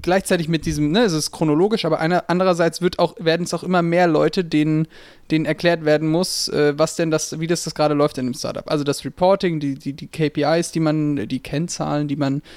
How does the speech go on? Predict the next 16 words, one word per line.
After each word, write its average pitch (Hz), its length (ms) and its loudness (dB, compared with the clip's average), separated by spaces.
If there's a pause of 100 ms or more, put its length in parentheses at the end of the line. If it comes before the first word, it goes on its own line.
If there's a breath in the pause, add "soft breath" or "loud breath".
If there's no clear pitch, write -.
(240 loud breath)
die 147 80 -2
man, 143 340 4
äh, 127 500 2 (340)
vor-, - 320 -6
vorbereiten 156 520 0
muss 156 160 0
als 135 180 0
Startup, 143 420 0 (260 soft breath)
werden 147 240 0
im 147 100 0
Zweifel 143 400 -2
häufiger 151 480 0
und 139 180 -2
genauer 135 580 0
u-, - 240 -12
untersucht. 151 560 0